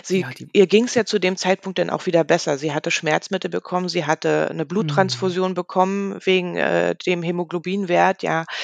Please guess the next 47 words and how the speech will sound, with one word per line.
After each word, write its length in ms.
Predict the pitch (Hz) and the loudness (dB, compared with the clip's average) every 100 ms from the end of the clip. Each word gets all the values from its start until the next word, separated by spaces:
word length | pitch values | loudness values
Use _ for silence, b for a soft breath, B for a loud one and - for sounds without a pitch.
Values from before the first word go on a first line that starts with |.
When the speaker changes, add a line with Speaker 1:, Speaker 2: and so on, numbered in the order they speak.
| B B - | B B 4
Speaker 1:
Ihr 180 | 180 | 4
so, 420 | 175 170 233 320 - | 4 4 6 6 4
äh, 260 | - - | 2 0
wenn 300 | 185 185 202 | 0 2 4
man 160 | 202 202 | 4 2
sie 320 | 202 196 185 | 0 0 0
gesehen 460 | 208 175 214 262 196 | 0 4 4 4 4
hat, 340 | 220 - - - _ | 2 2 -12 -12 _
hat 280 | 165 170 - | -2 -2 2
man 200 | 165 160 | -2 -2
nichts 340 | - 147 - - | -2 -2 -2 -10
gemerkt. 460 | 131 107 - - _ _ | -10 -10 -12 -18 _ _
Also 200 | 165 160 | 0 2
sie, 120 | 170 B B | 0 B B
sie 160 | - 180 | 0 6
war 160 | 175 180 | 6 6
immer 160 | 214 | 4
Speaker 2:
Mhm. 40 | 196 | 2
Speaker 1:
so 80 | 196 | 0
ein 60 | |
bisschen 340 | 175 - 143 131 | -2 -2 -4 -2
blasser 440 | 123 - 277 285 | -2 2 2 4
gewesen, 540 | 269 247 240 226 220 | 2 0 -2 -2 -4
aber 460 | - 175 170 170 170 170 | 2 2 4 4 4 0
gut, 180 | 170 | -6
durch 120 | 160 - | -4 -6
den 140 | 151 | 0
Eisenmangel 500 | 151 160 170 165 160 | 0 0 -2 -2 2
war 140 | 160 | 2
das 120 | 165 - | 0 -2
dann 140 | 156 | -2
auch 120 | - | -2
so 100 | - | -2
ein 60 | 151 | -2
bisschen 300 | 220 247 214 | -2 0 0
erklärlich, 680 | - - 180 196 214 - - | -2 2 2 4 2 -4 0
äh, 340 | 185 180 175 - B B B | 4 4 2 -2 B B B
aber 340 | - 165 170 160 | 2 4 4 2
ansonsten 500 | 151 139 135 - 160 | 0 -4 -4 -8 -4
hat 140 | 175 | -2
man 160 | 180 175 | -2 -2
ihr 220 | 175 170 | 0 0
in, 160 | 156 - | 0 -6
zu 160 | - | -4
dem 220 | 156 233 254 | 2 2 2
Zeitpunkt 580 | - 175 - 151 - | 0 0 0 -12 0
dann, 300 | 151 180 254 | 2 2 -2